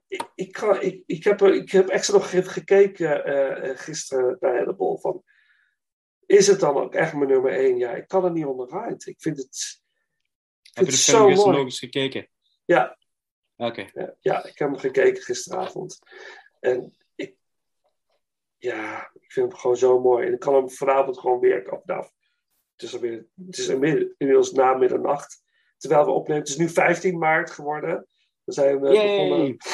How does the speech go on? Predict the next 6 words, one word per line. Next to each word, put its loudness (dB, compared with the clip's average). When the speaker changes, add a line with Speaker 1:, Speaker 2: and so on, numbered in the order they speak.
Speaker 1:
op -20
veertien -4
maart. 2
Nee, 2
maar, 0
eh, -6